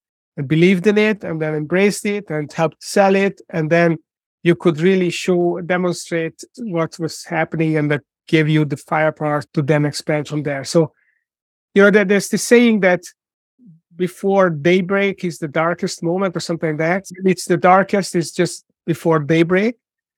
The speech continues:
kind of thing. And, and to have the, the perseverance to still believe and, and to go after it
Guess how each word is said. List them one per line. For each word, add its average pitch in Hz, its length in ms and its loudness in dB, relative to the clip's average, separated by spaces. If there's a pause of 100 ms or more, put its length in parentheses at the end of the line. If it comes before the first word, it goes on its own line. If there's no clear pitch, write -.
(160)
kind 170 220 0
of 160 100 -6
thing. 196 420 0
And, 156 260 -4 (1000)
and 165 220 0
to 165 80 -4
have 160 280 -4
the, 160 380 -6
the 165 120 -14
perseverance 165 760 2
to 165 140 -4
still 175 340 4
believe 160 420 2
and, 151 220 -4
and 151 120 -2
to 151 60 -8
go 160 180 -2
after 156 360 -4
it 165 200 -6